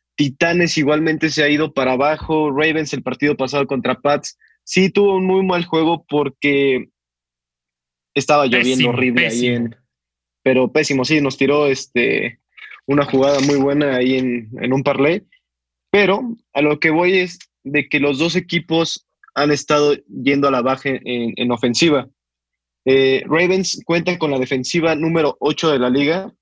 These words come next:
Speaker 1: y Titanes con la defensiva número veinticinco de la liga. Eso quiere decir que está en el fondo, ¿no?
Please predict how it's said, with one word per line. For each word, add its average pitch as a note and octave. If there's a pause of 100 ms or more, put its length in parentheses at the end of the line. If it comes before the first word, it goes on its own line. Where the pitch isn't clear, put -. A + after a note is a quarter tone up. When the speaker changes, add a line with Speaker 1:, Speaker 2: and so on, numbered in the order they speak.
(360)
Speaker 1:
y C#3
Titanes D3
con C3
la C3
defensiva C3+
número C#3+
veinticinco B2+
de B2+
la B2
liga. C3
Eso -
quiere B2+
decir A#2+
que -
está A#2+ (600)
en B2+
el B2+
fondo, C3+
¿no? E3+